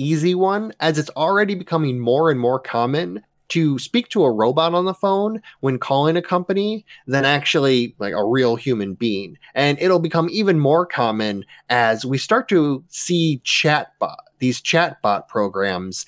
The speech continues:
becoming more and more advanced. Uh, they'll eventually supplant the need for a real-life human representative speaking to customers on the phone. This will make worker-filled call centers in the future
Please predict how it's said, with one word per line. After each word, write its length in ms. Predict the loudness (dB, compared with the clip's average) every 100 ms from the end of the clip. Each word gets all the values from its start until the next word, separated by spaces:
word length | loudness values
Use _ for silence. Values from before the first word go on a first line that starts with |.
| -12 -8
becoming 400 | -2 0 0 0
more 300 | 2 4 4
and 120 | 2
more 240 | 2 2 0
advanced. 720 | -2 -6 -6 -8 -14 -16 -16 _ -4
Uh, 100 | 0
they'll 300 | 2 4 4
eventually 500 | 4 2 2 2 0
supplant 600 | 0 -4 -2 -2 -2 -2
the 100 | -4
need 400 | -2 -2 -2 -4 -10 -16
for 400 | -2 2 4 2 0
a 80 |
real-life 680 | -2 2 4 4 2 0 -2
human 360 | -4 -2 0 2
representative 840 | 0 -2 -4 -2 -2 0 0 -2 -8 -20 -16
speaking 420 | -8 -4 -2 -2 -2
to 60 |
customers 600 | -2 -2 -2 -2 -2 -2 -2
on 220 | -2 0
the 80 | -4
phone. 400 | -2 -2 -2 -8 _ _ _ _ -2
This 180 | 0 4
will 140 | 4
make 280 | 4 2 0
worker-filled 880 | -2 0 0 0 -2 2 2 2 -2
call 260 | -2 -2
centers 560 | 0 -2 0 0 -4 -6
in 160 | -6 -4
the 60 |
future 500 | -2 -4 0 -2 -2